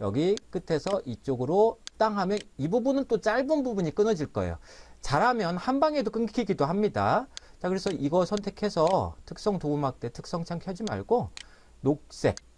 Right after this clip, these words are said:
초록색, 그리고 대시드로 변경했는데 보인다면 그대로 놔두셔도 되고, "아, 나 예민한데." 하는 사람은 컨트롤 일 번 선정률 축척을 영점일로 과감하게 변경을 하세요.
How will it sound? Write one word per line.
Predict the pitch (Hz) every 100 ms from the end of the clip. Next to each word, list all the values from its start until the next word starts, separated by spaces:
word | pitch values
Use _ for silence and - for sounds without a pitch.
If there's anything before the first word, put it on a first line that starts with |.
| -
초록색, | 185 180 - - 120 147 247 269 -
그리고 | 113 117 - 208 247 269 262 - - - -
대시드로 | 113 113 - 123 120 165 214 214
변경했는데 | - 110 117 127 180 180 147 185 240 - - - -
보인다면 | 139 233 254 220 226
그대로 | 175 175 185
놔두셔도 | 135 98 139 147 139
되고, | 120 107 127
"아, | 90 110 131 160
나 | 151 120 107
예민한데." | 98 113 147 113 101 117
하는 | 170 160 135
사람은 | 127 123 117 180 262 285
컨트롤 | - 180 175 180 -
일 | 113 110
번 | 120 180 254 254 - - -
선정률 | 160 151 147 131
축척을 | - - - 175 151
영점일로 | 101 120 131 117 143
과감하게 | - 92 131 131 110 131
변경을 | - 90 95 101
하세요. | 113 170 135 78